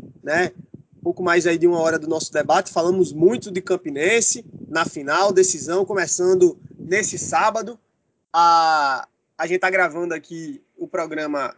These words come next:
na segunda-feira, então muita coisa ainda vai acontecer daqui pra decisão, mas o Campinense fará, né, o primeiro jogo das finais no sábado, dia seis, às dezesseis horas, no Amigão. Torcedor raposeiro, vá ao estádio, quem puder,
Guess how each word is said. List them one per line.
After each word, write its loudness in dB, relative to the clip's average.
na 0
segunda-feira, -2
então -6
muita -4
coisa 0
ainda -4
vai 0
acontecer -8
daqui -4
pra -2
decisão, -4
mas 0
o -8
Campinense -2
fará, 2
né, -2
o -4
primeiro -4
jogo -4
das -4
finais -4
no -8
sábado, 0
dia 2
seis, -2
às 0
dezesseis -2
horas, -2
no -2
Amigão. -4
Torcedor 2
raposeiro, 0
vá 2
ao 4
estádio, 0
quem -14
puder, -2